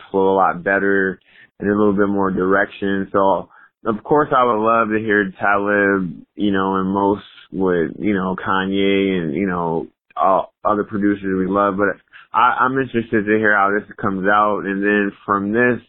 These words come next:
obviously, they can spawn more projects, and then more people like to start paying attention with them. So, um, I'm, I'm excited for, I,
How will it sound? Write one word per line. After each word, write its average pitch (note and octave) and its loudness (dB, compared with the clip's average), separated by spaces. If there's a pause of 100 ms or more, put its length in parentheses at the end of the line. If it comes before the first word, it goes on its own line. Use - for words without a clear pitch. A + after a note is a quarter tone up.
(180)
obviously, G#2 -2
they G2 2
can F#2+ -6
spawn G2 0 (480)
more G#2 2
projects, G2 0
and F#2 0
then F#2+ 0
more G2 0
people G2 0
like F#2+ 0
to - -10 (100)
start F#2+ -2
paying F#2+ -6
attention G2+ -4
with F2+ -8
them. F2+ -4
So, F#2 0 (460)
um, G2+ 0
I'm, A#2+ -2
I'm C#3 0
excited G2 -2
for, G#2+ 0
I, G#2+ 0